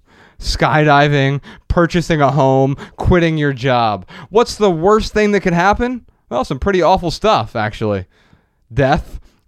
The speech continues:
debt, and poverty, respectively. That doesn't mean you shouldn't take these risks. It mean you, it means you should approach each risk with logic,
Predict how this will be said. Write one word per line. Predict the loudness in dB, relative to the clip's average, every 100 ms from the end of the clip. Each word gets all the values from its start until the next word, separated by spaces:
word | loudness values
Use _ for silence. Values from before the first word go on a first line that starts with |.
| -4
debt, | 0 0 -2 -12 _ -12
and | -8 -2
poverty, | 0 0 0 -4
respectively. | -6 -4 -2 -2 -4 -8 -8 -12 _ _ _ _ _
That | -2
doesn't | 0 0
mean | -2 -2
you | -2
shouldn't | -2 -4 -4
take | -4 -4 -4
these | -8 -6
risks. | -8 -8 -10 -20 -20 -18 -6
It | -4
mean | -2 -2 -4
you, | -4
it | -4
means | -2 -2
you | -2
should | -2 -4
approach | 0 0 0 -2 -10
each | -8 -6 -2
risk | 0 0 -4 -16 -20 -10
with | -8
logic, | -4 0 2 2 0 -4